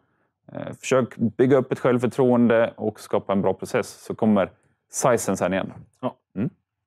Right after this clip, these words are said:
Speaker 2: Grymt! Stort tack för att du kunde medverka, och, eh, stort tack för att du kunde dela lite tankar och idéer kring money management. Hoppas det har gett dig som tittare lite mer kött på benen och framförallt lite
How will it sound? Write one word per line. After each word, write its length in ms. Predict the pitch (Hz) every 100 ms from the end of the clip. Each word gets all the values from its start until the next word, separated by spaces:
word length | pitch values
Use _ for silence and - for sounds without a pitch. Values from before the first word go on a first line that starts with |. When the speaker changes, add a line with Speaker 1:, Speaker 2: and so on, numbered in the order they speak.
| _ _
Speaker 2:
Grymt! 680 | 147 151 220 185 127 - - _ _ - - - -
Stort 420 | - - 254 -
tack 180 | 214 208
för 60 | 196
att 60 |
du 60 | 180
kunde 420 | 190 175 170 170
medverka, 640 | 170 160 151 147 - 185 202
och, 300 | 175 165 -
eh, 140 | 165 143
stort 280 | - 165 165
tack 140 | 147
för 60 | 143
att 60 |
du 40 | 156
kunde 140 | 143
dela 300 | 139 143 156
lite 200 | 156 -
tankar 380 | - 135 123 135
och 80 | 156
idéer 520 | 202 185 131 107 - -
kring 380 | - 151 151 139 -
money 260 | 120 120
management. 580 | 143 160 139 123 101 - _ - - - - -
Hoppas 400 | - 247 262 254
det 60 | 233
har 80 |
gett 480 | 214 190 180 - 156
dig 200 | 185 185
som 160 | 175 165
tittare 500 | 185 - 160 190 208 -
lite 380 | 180 190 180 190
mer 120 | 160
kött 240 | 175 160
på 80 | 175
benen 380 | 165 151 170 196
och 140 | 180
framförallt 680 | - 208 185 202 160 147 170
lite 480 | 175 - 156 147